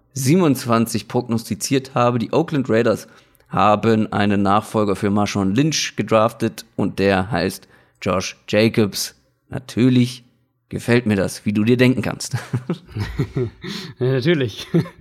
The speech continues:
Speaker 2: Ja, also, ähm, ich bleib bei meiner Meinung, dass ich in diesem Jahr keinen Running Back in der ersten Runde gedraftet hätte.
Speaker 1: Mhm.
Speaker 2: Ich hätte Josh Jacobs in der zweiten Runde gedraftet und falls er dann wirklich schon weg gewesen wäre,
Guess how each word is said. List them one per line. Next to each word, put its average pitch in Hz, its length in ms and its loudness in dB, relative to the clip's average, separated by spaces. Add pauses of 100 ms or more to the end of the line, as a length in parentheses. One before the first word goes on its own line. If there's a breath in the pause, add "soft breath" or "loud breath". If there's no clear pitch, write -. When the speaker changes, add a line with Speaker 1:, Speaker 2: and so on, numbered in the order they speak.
(600 loud breath)
Speaker 2:
Ja, 120 340 2
also, 156 380 2 (560)
ähm, 156 600 2 (580)
ich 143 360 -6
bleib 143 320 2
bei 160 100 2
meiner 147 220 2
Meinung, 139 260 2
dass 135 160 -2
ich - 220 -6
in 131 180 -2
diesem 131 220 0
Jahr 127 120 2
keinen 123 240 0
Running 123 200 0
Back 120 120 -2
in 123 120 -2
der 123 80 0
ersten 117 180 -4
Runde 151 220 2
gedraftet 160 420 -2
hätte. 165 300 0 (200 loud breath)
Speaker 1:
Mhm. 170 280 -4
Speaker 2:
Ich 110 160 0
hätte 131 180 0
Josh 120 260 -2
Jacobs 131 400 -4
in 127 120 -6
der 120 100 -4
zweiten 143 320 0
Runde 143 180 2
gedraftet 131 400 0
und 123 140 -2
falls 147 460 0
er 135 240 2
dann 127 200 2
wirklich 135 280 0
schon 120 160 -2
weg 127 100 -2
gewesen 117 360 -2
wäre, 127 420 0